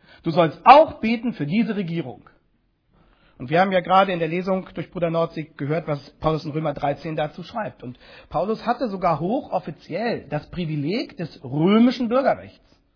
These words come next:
und genoss all die Vorzüge, die damit verbunden waren, etwa auch in juristischer Hinsicht.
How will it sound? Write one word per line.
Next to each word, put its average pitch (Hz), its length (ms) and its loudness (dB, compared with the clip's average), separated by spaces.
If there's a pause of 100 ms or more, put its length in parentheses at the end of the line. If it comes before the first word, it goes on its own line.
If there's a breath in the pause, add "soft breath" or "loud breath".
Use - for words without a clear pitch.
(680)
und 139 100 -10
genoss 170 280 -2
all 208 180 8
die 214 100 -2
Vorzüge, 190 460 -6
die 160 80 -10
damit 160 280 -2
verbunden 170 420 -2
waren, 147 240 -4
etwa 156 200 -2
auch 151 120 0
in 151 80 -4
juristischer 147 500 -8
Hinsicht. 98 440 -14